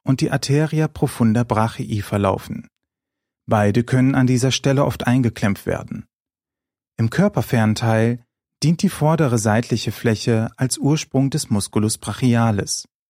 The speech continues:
Die vordere mittige Fläche hat eine geringere Ausdehnung als die vordere seitliche Fläche.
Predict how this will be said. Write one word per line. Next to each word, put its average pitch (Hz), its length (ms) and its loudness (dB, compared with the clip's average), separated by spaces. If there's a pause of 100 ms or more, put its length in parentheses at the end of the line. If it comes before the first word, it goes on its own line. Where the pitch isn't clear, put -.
(1600)
Die 165 100 2
vordere 190 420 2
mittige 120 420 2
Fläche 107 640 -2
hat 127 200 -2
eine 139 240 2
geringere 117 640 2
Ausdehnung 107 680 2
als - 260 -2
die 127 80 -2
vordere 123 460 0
seitliche 113 520 0
Fläche. - 440 -4